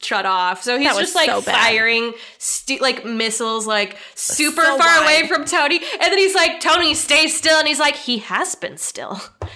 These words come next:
Speaker 2: Yeah. He, he's not moving. You're missing wildly.
Speaker 1: In Obadiah's defense, Tony got to practice putting on the suit, and we don't see Obadiah do that.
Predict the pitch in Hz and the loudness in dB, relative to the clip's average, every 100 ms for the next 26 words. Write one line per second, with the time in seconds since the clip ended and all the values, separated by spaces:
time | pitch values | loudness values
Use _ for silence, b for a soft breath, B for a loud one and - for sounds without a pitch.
0 | - 254 - - - - - - 294 277 | -6 -4 -4 -6 -4 -4 -4 -4 -2 -2
1 | 254 240 285 226 214 180 185 196 262 247 | -4 -2 0 0 -2 -4 -4 -2 -2 -2
2 | 247 254 233 208 190 214 214 214 190 180 | -2 -2 -2 -4 -4 -2 -2 -2 -4 -4
3 | 185 214 - - 262 294 339 320 302 262 | -4 -6 -10 -8 -4 -2 -2 -2 -4 -4
4 | 214 208 196 185 190 - - 247 269 247 | -6 -4 -4 -6 -10 -12 -6 -4 -2 -2
5 | 233 208 - 175 - - - - - 87 | -4 -6 -6 -6 -6 -12 -10 -12 -12 -10
6 | 196 185 - 196 190 180 175 - - - | -8 -8 -6 -6 -6 -8 -8 -8 -10 -10
7 | - - - - - | -10 -12 -14 -14 -14